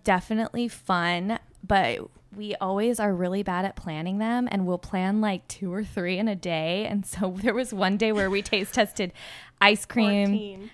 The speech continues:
Speaker 1: I think it was grilled cheese and, like, one, one other thing. And
Speaker 2: One
Speaker 1: it
Speaker 2: other thing, too, but it was fourteen ice creams
Speaker 1: 14
Speaker 2: because
Speaker 1: ice
Speaker 2: we did
Speaker 1: creams.
Speaker 2: two ice cream taste tests
Speaker 1: Yeah. <laughs>
Speaker 2: and the grilled cheese taste test. And I think we ordered lunch that
Speaker 1: Oh,
Speaker 2: day.
Speaker 1: yeah.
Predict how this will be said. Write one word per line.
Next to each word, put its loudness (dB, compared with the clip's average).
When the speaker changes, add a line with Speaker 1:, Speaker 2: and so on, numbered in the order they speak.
Speaker 1:
I 0
think 4
it 6
was 0
grilled 2
cheese -2
and, 0
like, -6
one, 0
one -2
other -2
thing. -6
And -4
Speaker 2:
One 2
Speaker 1:
it 0
Speaker 2:
other -2
thing, -4
too, -4
but -4
it -4
was -8
fourteen -8
ice -10
creams -2
Speaker 1:
14 0
Speaker 2:
because 0
Speaker 1:
ice -6
Speaker 2:
we 0
did 0
Speaker 1:
creams. -8
Speaker 2:
two 0
ice -4
cream -6
taste -8
tests -2
Speaker 1:
Yeah. -2
<laughs> -8
Speaker 2:
and 6
the 8
grilled 4
cheese -4
taste -10
test. -4
And -2
I -4
think -6
we -4
ordered -6
lunch -8
that -6
Speaker 1:
Oh, 4
Speaker 2:
day. -2
Speaker 1:
yeah. -4